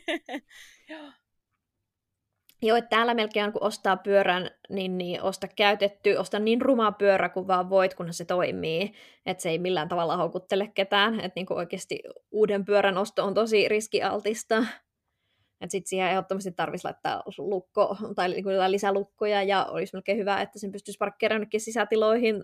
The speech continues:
Speaker 2: turvalliseen paikkaan. Ja sit mikä mun mielestä on kiinnostavaa, on se, että noit, niinku, parkkeerattuja pyöriä jollakin tavalla tarkkaillaan. Et, mä sanon sitä pyörärankkuriksi, siis mikähän se nyt oikea sana olisi, joka siis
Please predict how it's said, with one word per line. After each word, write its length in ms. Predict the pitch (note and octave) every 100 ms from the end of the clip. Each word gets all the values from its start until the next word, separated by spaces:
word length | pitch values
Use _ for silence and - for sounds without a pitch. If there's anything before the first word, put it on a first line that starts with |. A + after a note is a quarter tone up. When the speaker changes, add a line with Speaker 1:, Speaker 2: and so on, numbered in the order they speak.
| B3
Speaker 2:
turvalliseen 580 | B3+ A3+ A3+ B3+ A#3+ A#3
paikkaan. 600 | A#3 - A#3+ A#3 B3 - _ _ _ _ - _ _ _ _ _ _ _ _ _ _ _
Ja 240 | A3 G#3+ -
sit 180 | A3 C#4
mikä 200 | C4+ C4+
mun 100 | B3
mielestä 200 | C4 C4
on 80 | A3+
kiinnostavaa, 720 | A#3+ A#3+ A#3+ - A3+ A3 G#3+
on 120 | G3+
se, 140 | G3+ G#3+
että 520 | G#3 G3+ - - G#3 - -
noit, 220 | G#3 G#3 _ _ _
niinku, 340 | - G3 G3+ - _ _ - - _ _ _ _
parkkeerattuja 720 | - A3+ - A3 G3+ - G#3+ G3+
pyöriä 400 | A3+ A3 G3+ F#3+
jollakin 320 | A3 C4 G#3+
tavalla 300 | F3+ F3 F3+
tarkkaillaan. 960 | G#3+ G#3+ _ - D3 D3 C#3+ D#3 F#3 G#3+ -
Et, 140 | F3+ _ _ _ _ - _ _ - -
mä 320 | G#3 - -
sanon 200 | G3 -
sitä 120 | G3 G3
pyörärankkuriksi, 1120 | A3 G3+ G#3+ A#3 A3+ - A#3+ A#3+ - A#3 A#3 A#3+
siis 180 | A3
mikähän 280 | A3 G#3+ G#3
se 40 | A#3+
nyt 60 |
oikea 320 | A3 G3 G3+ G#3
sana 340 | G#3 G3 G3+
olisi, 280 | G#3 A3 A3+
joka 160 | G#3
siis 200 | A3+ A#3